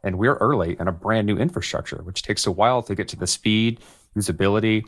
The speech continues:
transaction times, whatever the hell you wanna talk about, to get to the point where we have cool use cases that give you brand new ways of interacting. And until then, we're just gonna keep recreating the same shit,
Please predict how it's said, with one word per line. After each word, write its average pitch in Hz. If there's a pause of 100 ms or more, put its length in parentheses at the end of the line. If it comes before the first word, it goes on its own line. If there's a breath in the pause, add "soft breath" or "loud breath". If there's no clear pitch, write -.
(280 loud breath)
transaction 90
times, 98
whatever 104
the 98
hell 107
you 98
wanna 95
talk 127
about, 82 (200 soft breath)
to -
get 107
to -
the 98
point 151
where 92
we 98
have 113
cool 120
use 127
cases 87
that 92
give 101
you 98
brand 104
new 101
ways 95
of 90
interacting. 85 (720)
And 98
until 104
then, 90
we're 95
just 101
gonna 101
keep -
recreating 110
the 90
same 117
shit, -